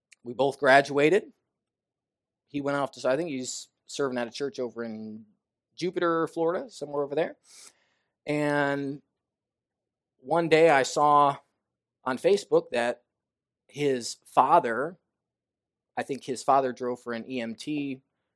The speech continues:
uh, an E M T vehicle, and something happened. They were going through a red light, and the father died in an accident. And his post that he put up after that was,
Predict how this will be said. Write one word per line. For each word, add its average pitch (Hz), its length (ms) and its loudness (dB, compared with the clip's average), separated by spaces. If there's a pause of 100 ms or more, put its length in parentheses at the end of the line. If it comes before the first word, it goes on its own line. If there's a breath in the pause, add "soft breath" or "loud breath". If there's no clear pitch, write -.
(300)
uh, 104 240 -8 (720)
an 123 120 -10
E 131 180 -6
M 117 100 -6
T 160 200 -6
vehicle, 123 560 -6 (280)
and 113 500 -8 (260)
something 127 320 -4
happened. 120 300 -6
They 113 60 -6
were 110 60 -6
going 117 260 -8
through 117 140 -14
a 107 60 -12
red 113 240 -6
light, 117 400 -2
and 110 400 -14
the 113 40 -14
father 117 300 0
died 104 320 -8 (1040)
in 117 100 -6
an 113 80 -2
accident. 104 400 -6 (1040)
And 120 500 -6 (800)
his 143 160 -4
post - 380 6
that 127 80 0
he 113 80 -8
put 160 160 2
up 131 120 -2
after 127 340 -4
that 110 260 -8
was, 104 500 -12